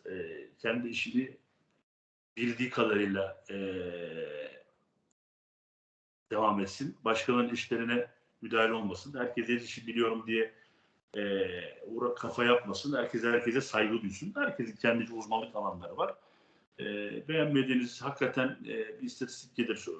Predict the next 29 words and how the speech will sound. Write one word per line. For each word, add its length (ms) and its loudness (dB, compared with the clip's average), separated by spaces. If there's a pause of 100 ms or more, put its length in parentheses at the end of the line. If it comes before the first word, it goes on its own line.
(160)
ortaya. 520 2
Bir 100 -4
veri 200 8
düşüklüğü 420 -2
vardır. 300 0
Bir 180 -6
verim 280 0
alamama 420 0
gibi 180 -10
bir 80 -20
durum 260 -4
vardır. 260 -6
O 80 -4
zaman 220 -2
oturur 340 -8
konuşursunuz 580 -12
ama 220 -4 (560)
ortada 260 -2
bu 160 -8
kadar 220 0
sol 300 4
yok, 160 -4
yumurta 280 0
yokken 420 0 (340)
sadece 420 4
bir 180 -4
Trabzon 380 0
maçı 200 -6
kaybedilmişken 720 0